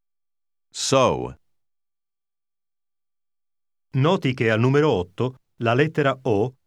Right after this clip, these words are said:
Speaker 2: è pronunciata in maniera differente. Ripeta il numero otto dopo il narratore.
Speaker 1: Do.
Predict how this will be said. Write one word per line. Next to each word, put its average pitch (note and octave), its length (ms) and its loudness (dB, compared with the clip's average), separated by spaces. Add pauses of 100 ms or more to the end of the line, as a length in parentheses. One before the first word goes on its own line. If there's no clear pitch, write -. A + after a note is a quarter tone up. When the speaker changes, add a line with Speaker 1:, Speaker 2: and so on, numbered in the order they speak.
Speaker 2:
è C3 140 0
pronunciata C#3 640 0
in A#2+ 80 0
maniera D3 320 2
differente. B2 720 -2 (520)
Ripeta D#3+ 440 -2
il D#3+ 60 2
numero D3 280 2
otto C3 240 -2
dopo B2+ 240 -2
il B2+ 60 -2
narratore. A2 600 -2 (2500)
Speaker 1:
Do. F#2+ 520 -2